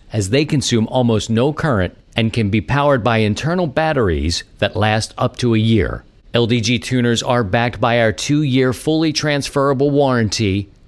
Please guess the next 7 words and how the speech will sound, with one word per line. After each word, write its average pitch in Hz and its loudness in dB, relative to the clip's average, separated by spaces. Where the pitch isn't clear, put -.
and 107 2
our 90 2
legendary 113 2
customer 101 -2
service, 78 -2
the 82 -2
best 82 -2